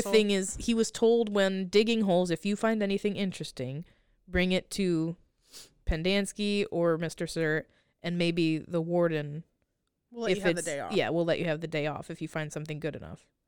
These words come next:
Speaker 2: So clearly, there's an ulterior motive to these kids digging holes. It's not just to build character.
Speaker 1: Yeah. Even though that's what
Speaker 2: And
Speaker 1: they say it's for.
Speaker 2: Yeah, so Stanley finds a fossil of fish, and
Speaker 1: Look at the little
Speaker 2: Pendanski's like,
Speaker 1: fishies.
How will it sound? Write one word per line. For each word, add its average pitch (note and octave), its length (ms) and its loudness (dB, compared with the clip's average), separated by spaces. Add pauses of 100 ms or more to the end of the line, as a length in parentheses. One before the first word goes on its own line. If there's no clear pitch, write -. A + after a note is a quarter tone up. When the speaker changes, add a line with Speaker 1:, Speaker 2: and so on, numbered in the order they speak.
(400)
Speaker 2:
So - 140 -2
clearly, E4+ 560 6 (240)
there's A3 220 8
an G3+ 160 0
ulterior F3 440 0
motive D#3 380 -2
to - 120 -8
these D#3 200 -6
kids D3+ 240 -10
digging D3 280 -6
holes. C#3+ 340 -8
It's D#3+ 120 -10
not C#3+ 140 -6
just D3+ 180 -10
to E3 80 -12
build C#3 240 -4
character. C#3 440 -8 (440)
Speaker 1:
Yeah. - 80 -18 (240)
Even A3 240 2
though F#3+ 80 2
that's F3 120 -2
what E3 100 -4
Speaker 2:
And D#3+ 80 -8
Speaker 1:
they C#3+ 80 -10
say D3 280 -14
it's B2 140 -20
for. - 120 -20 (680)
Speaker 2:
Yeah, C3 200 -8
so F3+ 160 -2
Stanley G3+ 380 2
finds F3+ 340 0
a D#3 60 2
fossil E3 760 -2
of D#3+ 160 0
fish, - 520 0
and D#3+ 360 -4
Speaker 1:
Look - 160 -8
at - 60 -12
the G#3+ 80 2
little F#3+ 300 6
Speaker 2:
Pendanski's F#3+ 260 0
like, G3 340 4
Speaker 1:
fishies. D#4+ 400 -6